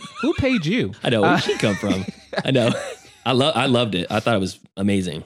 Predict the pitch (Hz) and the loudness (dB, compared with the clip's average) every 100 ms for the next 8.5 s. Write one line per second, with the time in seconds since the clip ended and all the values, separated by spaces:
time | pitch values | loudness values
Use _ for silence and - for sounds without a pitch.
0 | - 185 - - 208 - 151 - 131 151 | -6 -6 -4 -4 -4 -2 -4 -2 -2 0
1 | - 147 147 139 127 135 120 - 147 156 | 0 0 0 -2 -2 -4 -4 -4 -4 -6
2 | - 170 175 147 131 135 120 110 - 135 | -6 -4 -4 -4 -4 -4 -4 -4 -6 -6
3 | 139 139 131 127 - 131 139 147 - 147 | -4 -2 -4 -6 -8 -6 -6 -8 -8 -6
4 | 117 123 - 120 113 113 156 202 131 - | -4 -6 -6 -6 -4 -6 -4 -4 -4 -8
5 | - 104 95 87 _ _ _ - - 131 | -10 -8 -8 -14 _ _ _ -10 -4 -2
6 | 131 127 123 - - - - - - - | -2 -2 -4 -6 -8 -10 -12 -16 -16 -10
7 | - 190 247 127 123 - 110 107 101 101 | -6 -4 -2 -2 -2 -2 -4 -6 -8 -10
8 | 87 120 147 170 | -8 -6 -4 -4